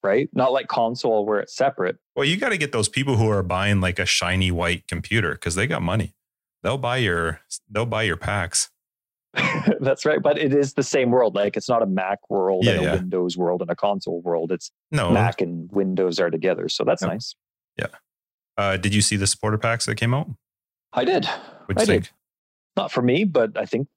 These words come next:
Speaker 1: they look cool, but they're not for me.
Speaker 2: You didn't like either of them?
Speaker 1: Uh, the dark one, I think, looks cooler than the other one, but I'm, I'm not, I don't like character effects.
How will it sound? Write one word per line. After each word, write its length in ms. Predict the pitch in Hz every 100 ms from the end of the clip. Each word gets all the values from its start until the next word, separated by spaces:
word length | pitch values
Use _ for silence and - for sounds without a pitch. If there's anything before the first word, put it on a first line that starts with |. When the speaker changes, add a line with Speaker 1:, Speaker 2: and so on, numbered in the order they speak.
| -
Speaker 1:
they 180 | 123 127
look 160 | 131
cool, 240 | - 123 147
but 120 | 120
they're 80 | 101
not 200 | 92 -
for 100 | 90
me. 180 | 92 90 _ _ -
Speaker 2:
You 80 | 143
didn't 80 | 170
like 180 | 127 -
either 340 | 85 107 220
of 80 | 208
them? 220 | 95 78 - _ _ _ _ _
Speaker 1:
Uh, 160 | - 208
the 120 | 185
dark 280 | 165 160 196
one, 400 | 180 160 147 - _ -
I 80 | 120
think, 200 | 127 117
looks 340 | 117 - -
cooler 420 | - - 123 117
than 200 | 113 107
the 180 | 101 101
other 160 | 107 110
one, 160 | 101
but 140 | 101 135
I'm, 280 | 139 147 143 _ -
I'm 140 | 131
not, 160 | 185 -
I 80 | 135
don't 160 | 196
like 160 | 160 180 _ -
character 600 | 113 104 110 - 143 151 _ -
effects. 600 | 139 - 233 - -